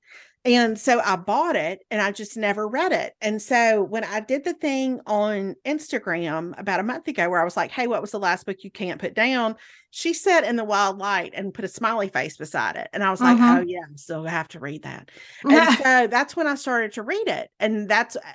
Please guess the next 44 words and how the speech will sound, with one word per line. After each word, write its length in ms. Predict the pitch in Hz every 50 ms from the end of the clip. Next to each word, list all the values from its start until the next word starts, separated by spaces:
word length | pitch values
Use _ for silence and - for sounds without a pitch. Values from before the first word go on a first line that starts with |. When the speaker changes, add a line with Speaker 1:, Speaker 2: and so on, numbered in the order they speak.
| _ -
Speaker 1:
and 160 | - 240 240 208
I 100 | 196 208
was 140 | 208 208
like, 160 | 208 170 151 - - 175
"Okay, 600 | 190 208 226 240 233 - 208 180 165 165 160 117
I 160 | 98 170 196
get 180 | 202 254 262 247
it. 180 | 190 147 - - -
I 80 | 180
know 180 | 190 196 196 196
why 140 | 202 202 196
Liz 300 | 196 202 202 196 190 -
loved 240 | 208 208 226 214
it." 180 | 156 - - - _ - - - - - - _
And 460 | - 233 240 240 240 240 240 220 214 - -
I 220 | 226 202 196 202
don't, 140 | 208 - 202 202
Speaker 2:
Mm-hmm. 140 | 196 - -
Speaker 1:
it's 260 | - - - - -
Speaker 2:
It's 80 | - 269
so 80 | 262
Speaker 1:
not 200 | 247 247 - - -
Speaker 2:
good. 80 | 165
Speaker 1:
often 420 | 160 240 254 285 - - 285 254 240
that 140 | 214 160 151
you 180 | 214 214 208
read 240 | 202 214 214 226 226
a 140 | 190 139 180
book 480 | 180 180 202 220 233 220 180 - - - -
and 160 | - 202 202 196
just 300 | - 214 202 - - - _ _ -
can 160 | - 226 -
honestly 480 | 135 196 196 208 208 - - 214 202 190
say, 400 | - - 233 220 208 196 175 -
"It 60 | -
was 100 | 214 202
the 80 | - 208
sweetest 540 | 190 - - 226 208 202 208 196 196 - -
thing. 440 | - 165 165 143 107 110 120 147 175 _ _ -
It 100 | - 254
was 140 | 202 240 -
the 120 | - - 226
sweetest 600 | - - - 247 247 254 254 240 247 233 - -
thing." 440 | - 226 214 196 170 147 95 165